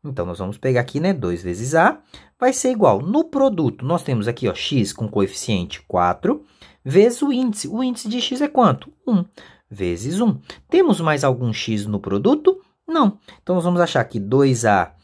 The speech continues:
são igual a quatro e nós vamos achar, então, que A é igual a dois. Tudo bem? Achamos que A é dois. Vamos fazer agora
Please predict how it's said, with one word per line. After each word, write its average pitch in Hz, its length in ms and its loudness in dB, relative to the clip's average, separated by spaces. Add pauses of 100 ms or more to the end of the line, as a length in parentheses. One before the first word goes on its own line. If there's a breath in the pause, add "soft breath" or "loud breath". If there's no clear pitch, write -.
(260 soft breath)
são 120 520 -2
igual 113 560 2 (360 soft breath)
a 185 200 0
quatro 196 680 0 (320)
e 294 60 -6
nós 165 160 0
vamos 139 140 0
achar, 135 200 -2
então, 135 240 0
que 202 260 -6
A 147 380 2
é 277 100 0
igual 156 380 4
a 247 160 0 (180)
dois. 240 480 0 (400)
Tudo 85 160 -8
bem? 160 320 0
Achamos 104 300 -10
que - 140 -6
A 85 80 -2
é 92 80 -4
dois. 190 340 0 (340 loud breath)
Vamos 381 260 0
fazer 139 200 0
agora 120 420 2